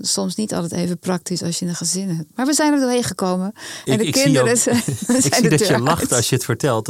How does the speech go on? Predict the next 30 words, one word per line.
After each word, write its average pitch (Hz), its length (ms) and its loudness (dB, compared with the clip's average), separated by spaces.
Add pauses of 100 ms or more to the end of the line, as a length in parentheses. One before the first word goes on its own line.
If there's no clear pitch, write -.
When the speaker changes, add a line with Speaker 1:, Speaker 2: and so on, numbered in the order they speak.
(100)
Speaker 2:
dat, 117 200 -4
dat 110 140 -2
je - 80 -6
de 117 60 -2
humor 135 420 2
ervan 107 280 -4
inziet. 107 420 -4
En 117 220 -6 (460)
dat, - 220 -6
dat 113 180 -4
is - 80 -6
misschien 117 280 -4
ook 123 140 -4
wel 113 120 0
een 98 100 0
reden 104 280 -2
waarom, 101 400 -4
waarom 95 320 -6
jullie 95 160 -4
het - 240 -8 (100)
overleefd 95 520 -6
hebben 90 260 -6
als 90 180 -6
stel. 90 360 -8 (760)
Speaker 1:
Zeker. 240 280 0
Speaker 2:
Dat 202 120 2
je 190 100 0
erom 113 260 2
kan 110 180 0
lachen? 120 440 -4